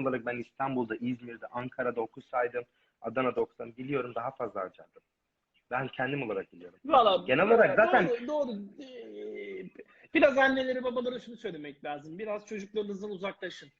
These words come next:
Speaker 2: Biraz ayrı kalın.
Speaker 1: Tabii.
Speaker 2: Dünya işte gördüğünüz gibi işte sizi zaten belli zamanlarda aynı ortama sokuyor.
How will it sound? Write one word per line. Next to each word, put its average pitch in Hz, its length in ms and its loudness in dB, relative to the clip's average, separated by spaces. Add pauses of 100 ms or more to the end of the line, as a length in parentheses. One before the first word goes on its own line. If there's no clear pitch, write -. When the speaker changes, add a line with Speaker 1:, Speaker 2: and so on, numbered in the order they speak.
(120)
Speaker 2:
Biraz 175 420 -6
ayrı 175 320 -2
kalın. 139 360 -8
Speaker 1:
Tabii. 220 360 0
Speaker 2:
Dünya 196 400 -2
işte 220 220 -14
gördüğünüz 214 520 -6
gibi 156 180 -8
işte 151 280 -10
sizi 190 260 -6
zaten 190 400 0
belli 190 220 2
zamanlarda 175 600 -4
aynı 180 380 -4
ortama 175 320 -10
sokuyor. 165 540 0